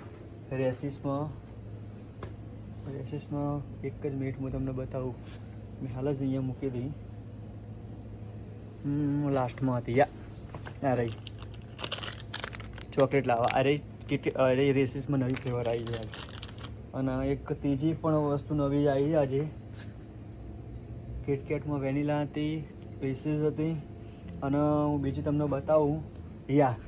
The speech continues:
હર્ષીમાં, હર્ષીમાં પણ નવી આવી. આ રહી જો ક્રન્ચી, ક્રન્ચી વેફર,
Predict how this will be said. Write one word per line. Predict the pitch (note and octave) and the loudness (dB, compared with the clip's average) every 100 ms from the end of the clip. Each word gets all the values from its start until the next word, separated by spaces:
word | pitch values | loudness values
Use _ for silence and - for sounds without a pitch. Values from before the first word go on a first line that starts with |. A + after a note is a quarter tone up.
| - | 4
હર્ષીમાં, | D3+ C#3+ - C#3+ C3 G#2+ - - - - - - - - - - - - - - - - - | 8 8 8 4 4 0 -8 -10 -10 -10 -12 -12 -14 -14 -14 -14 -14 -14 -14 -12 -12 -10 2
હર્ષીમાં | C#3 - D3 D3+ | 2 4 2 4
પણ | D3+ | 4
નવી | C3+ C3 B2+ | 4 2 2
આવી. | A#2 B2 | 2 0
આ | B2 | -2
રહી | A#2+ A2 - - - - - - - - - - - - | -2 -6 -14 -14 -14 -14 -14 -14 -14 -14 -14 -14 -10 2
જો | C3 | 2
ક્રન્ચી, | C3 - D3+ D3 C#3+ D3+ A#2+ - - - - | 2 6 8 8 6 2 2 -2 -10 -12 4
ક્રન્ચી | D3 D3 C#3+ | 6 6 4
વેફર, | D3 D3 C3 D3 C3+ | 6 6 8 8 8